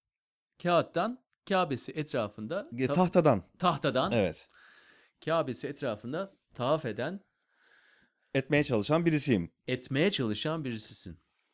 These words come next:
Speaker 2: Gerçekten bu eylemi başkası yapsa çok kıskanırdım. Çok kendimi kötü hissederdim. Sizin mutlu olmanız ayrıca beni neşelendirdi. Ee, güzel bir eylem. Çok güzel bir eylem.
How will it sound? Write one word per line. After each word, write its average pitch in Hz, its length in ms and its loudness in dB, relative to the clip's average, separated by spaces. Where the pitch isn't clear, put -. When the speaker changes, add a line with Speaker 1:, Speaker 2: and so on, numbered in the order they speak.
Speaker 2:
Gerçekten 120 640 0
bu 110 100 4
eylemi 107 280 0
başkası 104 380 -2
yapsa 104 300 0
çok - 200 -10
kıskanırdım. 101 680 0
Çok - 200 -12
kendimi 127 340 0
kötü 131 240 2
hissederdim. 110 500 2
Sizin 117 240 -2
mutlu 123 260 0
olmanız 123 360 0
ayrıca 107 360 4
beni 92 160 -2
neşelendirdi. 95 680 -4
Ee, 107 300 6
güzel 175 340 4
bir 113 60 4
eylem. 92 260 0
Çok 135 200 -2
güzel 87 240 0
bir 82 60 -2
eylem. 90 260 -4